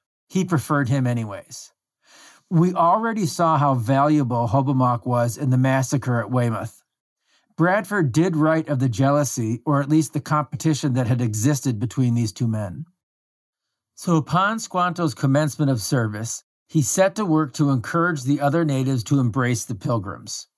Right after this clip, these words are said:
He'd been to England and could boast of the power of King James. This was a plus for the Pilgrim reputation.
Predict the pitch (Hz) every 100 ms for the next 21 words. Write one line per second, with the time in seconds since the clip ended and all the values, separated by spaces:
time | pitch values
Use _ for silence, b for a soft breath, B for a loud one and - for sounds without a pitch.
0 | _ _ _ _ _ _ _ _ 208 151
1 | 123 190 190 156 160 156 143 139 147 131
2 | 143 113 156 156 160 165 135 120 143 139
3 | 135 120 104 131 117 104 107 98 - 113
4 | - - _ _ _ _ _ _ - 156
5 | 190 220 175 - 180 156 - 156 120 101
6 | 156 135 127 120 110 113 - 117 104 -
7 | - -